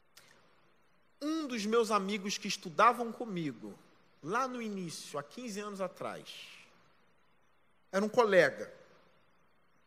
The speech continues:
Depois de alguns anos, eu já não estava mais próximo dele,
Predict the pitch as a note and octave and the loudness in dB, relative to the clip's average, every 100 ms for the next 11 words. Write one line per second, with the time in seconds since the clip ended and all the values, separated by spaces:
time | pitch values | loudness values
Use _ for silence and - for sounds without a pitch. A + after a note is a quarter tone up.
0 | - - - _ _ _ _ _ _ _ | -20 -20 -20 _ _ _ _ _ _ _
1 | _ F3 F3+ C4 A#3 A3+ A#3+ A#3+ F3 B3 | _ 4 6 8 12 10 10 4 8 8
2 | A#3+ G3+ D#3+ - - - - - - _ | 8 4 -2 -4 -4 -8 -12 -20 -20 _
3 | - D#3+ F#3+ G3+ G3 G#3+ G3 G3 - F3+ | -8 0 2 2 4 4 4 0 -2 2
4 | F3+ F#3+ - F#3+ F#3+ F#3+ F3 D#3+ E3+ F#3 | 2 2 0 4 4 4 -4 0 2 2
5 | F3+ | -2